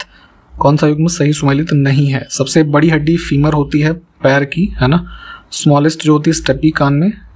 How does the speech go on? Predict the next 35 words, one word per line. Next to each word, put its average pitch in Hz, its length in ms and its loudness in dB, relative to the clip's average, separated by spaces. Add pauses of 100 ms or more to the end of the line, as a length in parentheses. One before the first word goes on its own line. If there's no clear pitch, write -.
smallest 139 680 0
muscle 135 420 0 (100)
है 135 60 0
ना, 175 180 0 (420)
Strepedius, 139 840 -2 (200)
और, 135 260 2
अ, 135 500 0
cranial 160 520 2 (640)
तंत्रिकाओं 147 440 2
की 147 80 -2
संख्या 143 300 0
तेरह, 139 220 0
ये 156 200 4
वाला 147 180 0
गलत 123 260 -4
है, 123 120 -4 (580)
ठीक 135 100 4
है। 180 260 -2 (640)
अ, - 240 4
ये 160 160 4
कितनी 175 280 0
होती 180 240 2
हैं 190 60 2
जरा 170 240 2
आप 165 120 -4
ये 160 80 2
हमको 156 220 0
comment 147 320 0
करके 139 240 -2
बताइए 135 280 0
तो, 170 120 -2
cranial 147 360 2
nerves 135 320 -2
की - 100 -4
संख्या, 131 320 -2